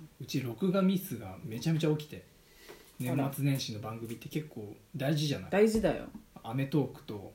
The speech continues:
Speaker 2: うん。
Speaker 1: なんだっけ、笑ってはいけない？
Speaker 2: うん。
Speaker 1: と、ヒットパレードと、
Speaker 2: うん。
Speaker 1: いっぱい
Speaker 2: マジ歌、マジ歌。
Speaker 1: マジ歌もあるじゃん。の中で、なんか「笑ってはいけない」の後半が撮れてなくて、俺。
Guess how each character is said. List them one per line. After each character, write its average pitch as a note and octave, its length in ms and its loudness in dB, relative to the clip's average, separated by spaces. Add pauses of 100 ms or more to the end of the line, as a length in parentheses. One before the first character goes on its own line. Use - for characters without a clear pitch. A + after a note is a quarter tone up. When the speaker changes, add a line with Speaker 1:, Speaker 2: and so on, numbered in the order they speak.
(100)
Speaker 2:
う D3+ 40 -4
ん。 D3 280 0 (560)
Speaker 1:
な A2+ 80 -8
ん A2 60 -10
だ A2+ 60 -12
っ - 20 -16 (100)
け、 - 180 -16 (380)
笑 A#2+ 180 -6
っ - 40 -18
て B2+ 80 -4
は G#2 80 -2
い G2+ 40 -6
け G#2+ 120 -10
な G2+ 60 -6 (100)
い？ C3 100 -12
Speaker 2:
う F3 60 -2
ん。 E3+ 320 0 (220)
Speaker 1:
と、 A2 280 -8 (300)
ヒ - 80 -20
ッ - 40 -18
ト C3 80 -4
パ C3 120 -4
レ G#2 140 -4
ー F#2+ 40 -8
ド F#2 60 -10
と、 - 180 -16
Speaker 2:
う D#3 60 -4
ん。 D#3+ 140 0
Speaker 1:
い - 20 -2
っ C#3 40 -4 (420)
ぱ - 60 -8
い - 20 -2
Speaker 2:
マ F3 60 2
ジ G3+ 120 4
歌、 D#3+ 160 2
マ F3 160 4
ジ F#3 120 0
歌。 - 240 -2 (120)
Speaker 1:
マ C3+ 100 -2
ジ C3+ 100 2
歌 C3+ 120 0
も A#2 140 -4
あ A2+ 40 -6
る A2 60 -10
じ G2+ 80 -12
ゃ G2 40 -14
ん。 - 40 -16 (640)
の A#2 60 -4
中 A#2+ 200 -6
で、 G2+ 260 -8
な G#2 60 -10
ん G2+ 60 -12
か - 180 -18 (540)
「笑 D#3 200 2
っ - 80 -10
て G#3+ 80 2
は E3 60 6
い C#3 80 2
け C3+ 80 2
な B2+ 80 -2
い」 - 40 -4
の G#2+ 120 -8
後 F#3+ 240 4
半 F#3 180 4
が F3 60 6
撮 F3 120 4
れ C3+ 60 0
て A2 80 -8
な G2 60 -8
く - 120 -14
て、 - 60 -12
俺。 G2 220 -12